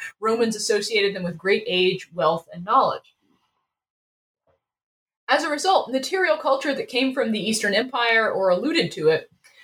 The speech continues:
was good for representing Roman ideas of luxury, relaxation, cosmopolitanism, and sophistication. And it's, of course, well known that the Romans emulated Greek art of many different periods and styles, that they created what some scholars call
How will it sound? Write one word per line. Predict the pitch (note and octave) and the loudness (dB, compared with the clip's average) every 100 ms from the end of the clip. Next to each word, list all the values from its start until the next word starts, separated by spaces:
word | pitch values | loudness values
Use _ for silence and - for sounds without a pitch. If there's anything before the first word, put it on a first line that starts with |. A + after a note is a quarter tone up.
| _ | _
was | - D#4 A3+ F3+ | -2 0 0 0
good | B3+ E4+ - | 2 0 0
for | C#4 | -2
representing | G#3 A3+ C4+ F#3 A3+ A3+ A#3 F#3+ | 0 0 0 0 -2 2 0 2
Roman | F#3 G#3+ G#3+ | 0 2 2
ideas | F3+ F3+ F3 F3+ F3+ | 2 0 0 0 0
of | F3+ | -2
luxury, | D#3+ F3+ E3+ F#3+ F3+ F3 | 0 0 2 0 2 0
relaxation, | D#3+ E3+ E3 E3+ D#3 D#3+ D3+ C#3+ | 0 4 2 2 -2 -2 -4 -4
cosmopolitanism, | C#3+ C3+ D#3 D3 D#3 D#3 D#3 D3 C#3+ D3 D3+ D3+ | 2 2 0 -6 -2 -2 -2 -6 -2 -2 -2 -4
and | E3 | -10
sophistication. | - A#3+ - - B2 - - _ _ _ _ _ _ _ - - - - - - | -6 -4 -2 0 0 -2 -10 _ _ _ _ _ _ _ -20 -20 -16 -14 -10 -2
And | D#4+ | -2
it's, | D#4+ | 0
of | G4+ | -2
course, | G#4+ F#4 G4 | 0 0 0
well | F#4 | 0
known | A3 F#3+ G3 | 2 2 0
that | G#3+ | -2
the | G#3+ | -2
Romans | G3+ G3 G3 F#3+ | 0 0 0 -2
emulated | G3 G3+ F#3 F#3 F#3 | -2 2 2 2 0
Greek | F#3 F#3+ | -4 -8
art | F3+ F#3+ - - | -2 0 0 -4
of | |
many | F#3 E3 E3 | -2 0 4
different | G#3 - - | 4 2 -4
periods | F3+ D3 D3 C#3+ | 0 2 2 -2
and | F3 | -6
styles, | D#4 D4+ - - - _ | 2 2 2 -4 -16 _
that | A#3+ B3+ | -2 2
they | C4+ | 0
created | C4+ A3+ G3 G3+ | 2 0 2 0
what | G3 F#3+ | -4 -4
some | F3+ F3+ | -4 -4
scholars | - E3 E3 E3 | -2 0 0 -2
call | E3 D3+ D#3 | -2 0 0